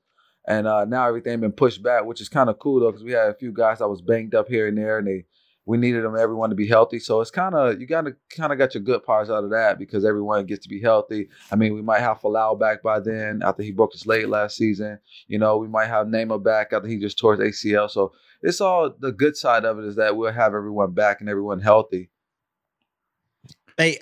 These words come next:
Speaker 2: uh, you mentioned getting a few boys back and healthy. We've seen a bit more of an experimental side for the, for the U S this year. So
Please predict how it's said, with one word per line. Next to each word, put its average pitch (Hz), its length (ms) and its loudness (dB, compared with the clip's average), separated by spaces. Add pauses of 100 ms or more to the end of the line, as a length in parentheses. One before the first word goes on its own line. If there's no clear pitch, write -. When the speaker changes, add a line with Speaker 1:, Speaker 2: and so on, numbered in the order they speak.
Speaker 2:
uh, 147 80 -6 (220)
you 165 120 0
mentioned 170 540 0
getting 156 240 0
a 147 220 2
few 151 200 -4
boys 135 300 0
back 135 300 -2
and 123 120 -6
healthy. 120 520 -4
We've 120 160 -2
seen 180 160 2
a 165 60 2
bit 165 180 0
more 165 180 -2
of 143 60 -4
an 151 100 -4
experimental 143 800 -2
side 147 480 0
for 143 180 -8
the, 135 460 -4 (280)
for 143 120 -2
the 131 100 2
U 139 300 2
S 139 320 0 (100)
this 135 240 -2
year. 139 400 0
So 135 440 0